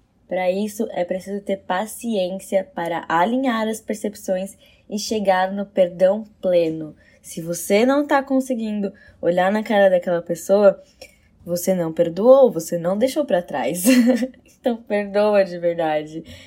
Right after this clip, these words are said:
Se mantenha aberta, receptiva pra, pras pessoas. E com discernimento, cheque ali pra você saber quando que você não tem que tá perto daquela pessoa.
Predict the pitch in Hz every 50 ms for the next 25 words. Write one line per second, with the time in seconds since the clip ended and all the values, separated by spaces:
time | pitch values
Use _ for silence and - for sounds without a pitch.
0 | - _ - - - 196 196 196 196 190 - 202 196 208 208 196 185 - - 185
1 | 185 185 180 180 185 190 190 190 - 185 185 185 180 180 - 190 180 - - -
2 | - - - 185 185 190 175 170 170 160 160 - _ _ _ _ - 196 180 175
3 | 175 - _ _ _ _ _ _ _ - - 277 285 285 330 320 320 - 311 302
4 | 294 277 233 208 202 - - _ _ _ _ _ _ _ _ - 302 311 359 415
5 | 415 - - _ _ - - 311 311 311 262 294 277 277 294 269 262 262 262 247
6 | 240 240 240 254 247 247 262 254 240 240 - - _ _ _ _ _ _ _ _
7 | _ _ _ _ _ _ _ _ - - - - 247 226 226 240 247 - 277 247
8 | 220 208 214 226 233 - 220 208 202 208 - 214 - 226 214 202 208 208 208 -
9 | 214 220 226 226 233 - 247 214 220 214 - 220 214 214 220 214 240 233 220 -
10 | - - 226 254 247 - 220 196 185 185 190 190 - - - _ _ _ - 175
11 | 185 185 180 - 185 180 180 175 - 196 190 - - 175 170 165 170 175